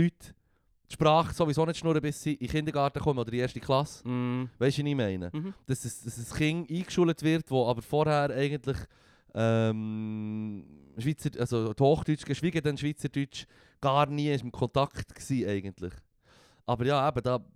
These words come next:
Speaker 1: das wäre ja nicht nur, wo dass die Leute ansiedeln und wo dass sie können leben können, sondern auch, dass du würdest anbieten, dass die Kids möglichst früh eingeschult werden. Oder auch die, Hure-, die Tagesschulen.
Speaker 2: Mhm.
Speaker 1: Oder wenn du willst, dass möglichst viele Leute bügeln, dann musst du, musst du schon schauen, dass sie ihre Kinder können abgeben können, oder?
Speaker 2: Mhm.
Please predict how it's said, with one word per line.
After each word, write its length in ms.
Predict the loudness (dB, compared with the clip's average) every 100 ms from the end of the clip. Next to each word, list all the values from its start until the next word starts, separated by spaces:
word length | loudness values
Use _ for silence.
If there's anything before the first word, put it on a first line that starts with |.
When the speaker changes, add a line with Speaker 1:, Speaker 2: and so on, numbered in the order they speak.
| _ _ _ _ -12
Speaker 1:
das 160 | -6 0
wäre 160 | 2
ja 80 | 2
nicht 120 | 0
nur, 300 | 0 2 2 2
wo 180 | 0 0
dass 140 | 0 -4
die 80 | 0
Leute 280 | 0 0 -2
ansiedeln 480 | -2 -2 -4 -6 -6
und 140 | -6
wo 120 | -2 -4
dass 160 | -4
sie 60 | -4
können 180 | -2 0
leben 140 | 0
können, 180 | 0 -4 -6 -20 -20 -20 -10
sondern 340 | -2 0 0
auch, 140 | 0 -2
dass 180 | -2 -2
du 120 | 0
würdest 300 | 2 -2 -4 -4
anbieten, 540 | -2 -2 -2 -6 -6
dass 260 | -6 -8 -10 -20
die 60 | -12
Kids 480 | -4 -2 -4 -12 -6
möglichst 500 | 0 2 2 -2 -6
früh 260 | -2 0
eingeschult 500 | -2 -2 0 2 0
werden. 220 | 0 0 0
Oder 140 | -2
auch 40 | -4
die, 120 | 0
Hure-, 140 | 0 -2 -8 -12
die 120 | -6
Tagesschulen. 800 | -2 -2 -4 -2 2 2 2 -4 _ _ _ _ _ -20 -10
Speaker 2:
Mhm. 220 | -4 0 2
Speaker 1:
Oder 220 | 2 2
wenn 120 | 2
du 100 | 2
willst, 220 | 2 0
dass 100 | 0
möglichst 360 | 2 2 2 0
viele 120 | 2
Leute 220 | 4 2 0
bügeln, 380 | 0 2 2 0 _ _ _ _ _ -6
dann 120 | -2
musst 200 | -2 0
du, 120 | 0
musst 160 | 0 -2
du 40 |
schon 80 | 2
schauen, 100 | 2
dass 140 | 2 -2
sie 80 | -2
ihre 100 | -2
Kinder 300 | -2 -4 -2
können 160 | 0
abgeben 360 | 0 -2 -2 0
können, 120 | 0
oder? 200 | 0 -2
Speaker 2:
Mhm. 220 | -2 -6